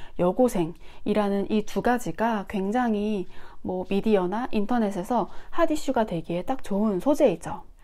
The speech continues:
이렇게 여러 가지 요소들이 잘 갖춰져서, 어, 굉장한 흡입력과 몰입감을 주고요. "어, 진짜 그 범인은 누구지?" 하는 생각과 함께 열심히 이야기를 쫓아가다가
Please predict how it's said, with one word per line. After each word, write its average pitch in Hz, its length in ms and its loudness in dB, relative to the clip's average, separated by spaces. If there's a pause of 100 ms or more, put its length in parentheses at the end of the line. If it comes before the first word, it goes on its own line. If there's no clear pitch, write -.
이렇게 240 500 4
여러 190 260 6
가지 269 240 4
요소들이 202 800 2 (240)
잘 196 300 2
갖춰져서, 208 880 2 (340)
어, 196 140 -4
굉장한 220 600 4
흡입력과 285 840 4
몰입감을 196 800 2
주고요. 208 580 0 (360)
"어, 262 180 4
진짜 226 500 2
그 233 100 -4
범인은 214 540 0
누구지?" 185 460 -4
하는 277 320 2
생각과 285 420 0
함께 254 380 0
열심히 208 460 2
이야기를 180 360 -2
쫓아가다가 247 800 -2